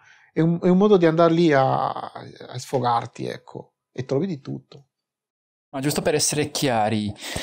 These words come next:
Speaker 2: che club sono questi? Come si chiamano? I-, non sono i club dove magari io vado a sera so-, solamente per ascoltare un po' di musica, è un club diverso.
Speaker 1: Sì, è un privé, è un club privé che, sai, sentire privé già ti può venire tante cose.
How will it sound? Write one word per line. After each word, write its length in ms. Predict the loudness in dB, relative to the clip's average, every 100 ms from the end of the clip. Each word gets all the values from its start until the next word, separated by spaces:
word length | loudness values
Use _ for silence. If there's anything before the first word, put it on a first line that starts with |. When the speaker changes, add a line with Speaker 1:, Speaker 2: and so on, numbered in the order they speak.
| -10 -12 -18 -10
Speaker 2:
che 160 | -6 -4
club 240 | -2 -2
sono 260 | -2 -2 -2
questi? 280 | -4 -6 -4
Come 160 | -2
si 140 | -2 -2
chiamano? 520 | -2 -2 -2 -2 -4
I-, 100 | -4
non 200 | -2 -2
sono 380 | 0 0 0 0 -4
i 80 |
club 480 | -4 -2 0 0 0
dove 420 | -2 -2 0 0
magari 300 | 0 0 0
io 100 | 0
vado 160 | 0 0
a 40 | 0
sera 580 | 0 0 0 -2 -8 -12
so-, 180 | -10 -6
solamente 460 | -4 -2 0 -2 -2
per 100 | -4
ascoltare 380 | -4 -4 -4
un 60 | -4
po' 100 | -4
di 100 | -4
musica, 300 | -4 -4 -4
è 20 |
un 80 | -4
club 180 | -2 -4
diverso. 640 | -2 -2 -2 -4 -6 -10 -6
Speaker 1:
Sì, 220 | 2 4
è 80 | 4
un 140 | 2
privé, 480 | 4 6 8 8 6
è 40 |
un 160 | 0 -2
club 200 | 0 0
privé 340 | 2 4 2
che, 120 | 0 -4
sai, 720 | -2 -2 -2 -4 -4 -8 -10
sentire 420 | -6 -2 0 -2
privé 380 | -2 -2 0 0
già 380 | 0 0 -2 -6
ti 100 | -12
può 180 | -8 -8
venire 580 | -6 -6 -6 -6 -6 -10
tante 300 | -12 -12 -6
cose. 600 | -2 -2 -4 -8 -12